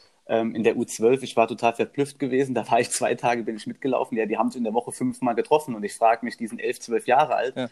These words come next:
Speaker 1: wie kann man sich da fünfmal in der Woche treffen und, äh, und Fußball spielen? Also was, was passiert mit dem anderen außenrum, mit Freunden, mit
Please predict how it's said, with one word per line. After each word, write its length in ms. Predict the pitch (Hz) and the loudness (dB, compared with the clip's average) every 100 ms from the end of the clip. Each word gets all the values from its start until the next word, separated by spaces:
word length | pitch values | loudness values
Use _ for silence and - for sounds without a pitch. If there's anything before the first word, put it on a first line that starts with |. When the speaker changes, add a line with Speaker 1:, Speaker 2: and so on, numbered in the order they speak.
| _ | _
Speaker 1:
wie 80 | 107 | -4
kann 160 | 117 123 | -2 -2
man 100 | 117 | -2
sich 80 | |
da 120 | - 147 | -2 -2
fünfmal 360 | 143 139 131 | -4 -4 -4
in 60 | 120 | -2
der 100 | 113 | -2
Woche 220 | 127 120 | -2 -2
treffen 480 | 110 139 127 139 - _ _ | -2 -2 -4 -6 -8 _ _
und, 320 | - 120 117 113 | -4 0 2 2
äh, 240 | 110 107 - | 2 0 -4
und 200 | 120 107 | -4 0
Fußball 400 | 170 180 123 110 | 0 2 2 2
spielen? 360 | - 107 101 98 | 0 -2 0 0
Also 300 | 107 107 - - - | 0 -2 -4 -14 -10
was, 400 | 110 - 127 - - | 2 2 4 0 2
was 240 | 123 - | 2 4
passiert 260 | 123 131 131 | 2 2 2
mit 100 | 117 | 0
dem 140 | - | 2
anderen 340 | 147 151 117 | 4 4 2
außenrum, 500 | 101 120 120 120 156 | 2 2 2 2 2
mit 180 | 117 107 | 2 -2
Freunden, 540 | - 123 135 127 110 110 | 0 2 2 0 -2 -2
mit 280 | 113 - | -4 -8